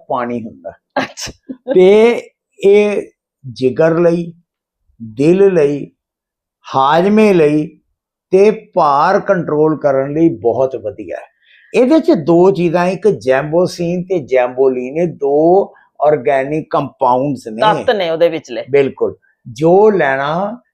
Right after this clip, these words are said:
Speaker 1: ਸ਼ੂ-, ਇਹ ਇਨਸੂਲਿਨ ਦੀ ਮਾਤਰਾ ਵਧਾਉਂਦੇ ਨੇ।
Speaker 2: Oh my God, ਅੱਛਾ,
Speaker 1: ਸੋ,
Speaker 2: ਕੁਦਰਤੀ ਤੌਰ ਤੇ
Speaker 1: ਕੁਦਰਤੀ
Speaker 2: ਇਨਸੂਲਿਨ
Speaker 1: ਤੌਰ
Speaker 2: ਦੀ
Speaker 1: ਤੇ।
Speaker 2: ਮਾਤਰਾ ਵਧਾ ਦਿੰਦੇ
Speaker 1: ਸੋ,
Speaker 2: ਨੇ। ਲੋਕ ਇਹਦੇ ਗਿਟਕਾਂ ਚੋਂ ਪਾਊਡਰ ਬਣਾ ਕੇ ਵੀ ਦਵਾਈਆਂ
Speaker 1: ਬਿਲਕੁਲ,
Speaker 2: ਬਣਾ ਕੇ
Speaker 1: ਬਿਲਕੁਲ,
Speaker 2: ਖਾ
Speaker 1: ਇਹਦਾ,
Speaker 2: ਰਹੇ ਨੇ। ਸੋ ਮੇਰਾ ਖਿਆਲ ਹੈ ਕਿ
Speaker 1: ਇਹਦਾ
Speaker 2: ਇਹ
Speaker 1: ਕਾਰਬੋਹਾਈਡਰੇਟ ਕੰਟੈਂਟ ਵੀ ਬੜਾ ਥੋੜਾ ਜੇ,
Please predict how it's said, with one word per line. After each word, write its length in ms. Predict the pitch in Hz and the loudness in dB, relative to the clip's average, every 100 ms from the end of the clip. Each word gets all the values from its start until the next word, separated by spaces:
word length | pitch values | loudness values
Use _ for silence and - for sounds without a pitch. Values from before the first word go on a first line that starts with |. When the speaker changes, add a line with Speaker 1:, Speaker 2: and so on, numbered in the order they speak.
| _ | _
Speaker 1:
ਸ਼ੂ-, 380 | - - 165 156 - | -8 0 0 0 -4
ਇਹ 480 | 156 185 208 - 147 | 0 2 2 -2 -8
ਇਨਸੂਲਿਨ 580 | 139 - 165 160 156 | -8 -4 -4 -2 -4
ਦੀ 160 | 147 190 | -4 -4
ਮਾਤਰਾ 500 | 180 120 110 127 131 | -2 -4 -6 -2 0
ਵਧਾਉਂਦੇ 640 | 147 156 151 135 127 170 160 | 0 0 0 -2 0 0 2
ਨੇ। 200 | 127 - _ _ _ | -2 -6 _ _ _
Speaker 2:
Oh 100 | 247 | -4
my 120 | 254 160 | -4 -4
God, 200 | 135 147 | -4 -4
ਅੱਛਾ, 120 | 180 | 0
Speaker 1:
ਸੋ, 180 | 185 202 | 2 4
Speaker 2:
ਕੁਦਰਤੀ 460 | 254 247 269 302 277 | 4 2 0 -2 -2
ਤੌਰ 320 | 226 196 180 | 0 2 0
ਤੇ 220 | - 233 | 0 2
Speaker 1:
ਕੁਦਰਤੀ 200 | 208 190 | 2 2
Speaker 2:
ਇਨਸੂਲਿਨ 400 | 190 - 262 254 | 0 2 0 2
Speaker 1:
ਤੌਰ 120 | 214 | 2
Speaker 2:
ਦੀ 60 | 254 | 0
Speaker 1:
ਤੇ। 60 | 226 | 0
Speaker 2:
ਮਾਤਰਾ 400 | 202 190 214 214 | -2 -2 0 2
ਵਧਾ 280 | 202 190 | 2 2
ਦਿੰਦੇ 140 | 160 175 | 0 -2
Speaker 1:
ਸੋ, 120 | 254 | 0
Speaker 2:
ਨੇ। 140 | 320 | 0
ਲੋਕ 320 | 294 240 254 277 | 2 4 2 2
ਇਹਦੇ 260 | 262 285 339 - _ - 202 | 0 -2 -2 -8 _ -8 -2
ਗਿਟਕਾਂ 460 | 262 285 - 370 | -2 -2 -4 -2
ਚੋਂ 160 | 320 330 | -2 -2
ਪਾਊਡਰ 440 | 330 294 285 294 | 0 2 2 0
ਬਣਾ 300 | 262 269 254 | 0 0 0
ਕੇ 200 | 254 269 | 0 -2
ਵੀ 120 | 262 269 | -2 -2
ਦਵਾਈਆਂ 280 | 247 240 233 | 0 0 0
Speaker 1:
ਬਿਲਕੁਲ, 220 | 233 349 | 0 0
Speaker 2:
ਬਣਾ 140 | 214 | 2
ਕੇ 160 | 208 220 | 0 0
Speaker 1:
ਬਿਲਕੁਲ, 240 | 233 233 | 0 2
Speaker 2:
ਖਾ 120 | 202 | 2
Speaker 1:
ਇਹਦਾ, 120 | 185 180 | 2 2
Speaker 2:
ਰਹੇ 120 | 214 | 0
ਨੇ। 240 | 202 254 - - _ | -4 -6 -10 -20 _
ਸੋ 440 | - 233 220 214 208 | -2 2 2 2 0
ਮੇਰਾ 260 | 208 240 | 0 0
ਖਿਆਲ 280 | 240 233 208 | 2 0 2
ਹੈ 40 | 233 | 0
ਕਿ 120 | 247 | 2
Speaker 1:
ਇਹਦਾ 280 | 240 180 208 | 2 2 4
Speaker 2:
ਇਹ 140 | 226 | 4
Speaker 1:
ਕਾਰਬੋਹਾਈਡਰੇਟ 720 | 202 170 170 196 202 214 214 | 4 2 2 2 2 -2 -4
ਕੰਟੈਂਟ 440 | 208 185 196 226 240 | -6 -4 0 0 0
ਵੀ 100 | 247 | -2
ਬੜਾ 280 | 185 180 180 | -2 0 0
ਥੋੜਾ 380 | 175 151 156 151 | -2 -4 -2 -2
ਜੇ, 220 | 120 98 | -4 -12